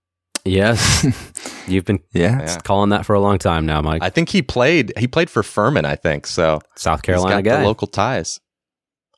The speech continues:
Speaker 2: Um, okay. So last pick of the draft for me, I'm surprised he fell this far.
Speaker 1: Gus Malzahn.
Speaker 2: Gus Malzahn.
Speaker 3: Yeah.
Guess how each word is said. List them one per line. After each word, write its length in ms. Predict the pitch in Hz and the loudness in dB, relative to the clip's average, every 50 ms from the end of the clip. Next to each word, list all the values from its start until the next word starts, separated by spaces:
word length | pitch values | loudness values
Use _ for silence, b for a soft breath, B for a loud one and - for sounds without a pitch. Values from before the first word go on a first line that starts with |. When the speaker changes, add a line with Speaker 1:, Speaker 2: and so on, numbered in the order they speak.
| _ - | _ -2
Speaker 2:
Um, 400 | 98 98 101 101 104 104 101 104 - | 0 2 2 4 4 2 0 0 -2
okay. 400 | 117 110 - 95 82 76 73 71 - _ _ _ _ - | -2 0 0 0 0 0 0 -4 -10 _ _ _ _ -14
So 220 | - - 104 95 92 | -6 -2 0 2 2
last 360 | 90 95 101 117 127 - - | 2 2 2 0 -2 -2 -2
pick 160 | - 127 - | -2 -2 0
of 60 | 101 | -2
the 60 | 90 82 | -4 -2
draft 360 | - 90 82 80 80 - - | 0 2 2 2 0 0 -2
for 100 | - 90 | -2 -2
me, 380 | 87 95 104 95 78 76 - _ _ _ _ _ _ _ _ _ _ _ - | 0 0 0 0 -2 -4 -8 _ _ _ _ _ _ _ _ _ _ _ -4
I'm 240 | 90 92 104 120 110 | -2 0 0 0 -2
surprised 440 | - - - - 175 175 196 - - | -4 -6 -4 0 0 0 2 2 0
he 80 | 175 | 0
fell 240 | 139 - 165 165 175 | 0 2 2 2 2
this 180 | 110 92 - - | 0 -2 -4 -4
far. 440 | - - 85 82 78 76 82 - _ _ _ _ _ _ _ _ _ _ _ _ _ - | -2 0 2 2 2 0 0 -4 _ _ _ _ _ _ _ _ _ _ _ _ _ -4
Speaker 1:
Gus 200 | - 101 90 - | -2 -2 0 0
Malzahn. 520 | - 98 95 87 95 85 76 71 73 71 | 0 0 2 2 2 2 2 0 0 0
Speaker 2:
Gus 200 | - 117 123 127 | 0 0 -2 0
Malzahn. 460 | - 135 127 123 - 117 117 127 117 92 | 0 0 0 2 2 2 2 2 2 0
Speaker 3:
Yeah. 500 | 85 82 80 80 80 80 80 80 78 78 | 0 0 0 0 0 0 0 -2 -2 -4